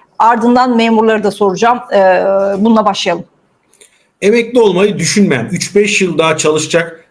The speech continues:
Speaker 2: e, kafasında planı olan, fakat bu yüzde otuz beşlik fark nedeniyle kafası karışan işçilerin yapması gereken şey şu, kendilerine özel bir hesap yapacaklar. Diyecekler ki, Benim şu an sistemde gözüken emekli aylığım ne kadar?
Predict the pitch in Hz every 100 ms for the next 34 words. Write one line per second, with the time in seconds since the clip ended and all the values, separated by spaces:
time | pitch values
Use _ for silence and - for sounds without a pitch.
0 | - 131 131 147 180 160 156 156 156 160
1 | 160 175 151 107 - - 175 208 170 196
2 | 190 196 190 185 190 - 202 - 196 202
3 | 180 170 160 139 135 170 190 - 180 139
4 | 139 147 170 151 147 165 170 135 135 135
5 | 170 139 135 120 113 113 101 - 139 135
6 | - _ _ - 202 214 208 190 160 147
7 | 175 170 165 139 170 139 143 135 104 104
8 | 92 - - - 160 190 196 - 131 139
9 | 190 180 - 185 135 - - 147 131 131
10 | 143 151 135 131 151 156 135 135 139 143
11 | 156 139 117 - 101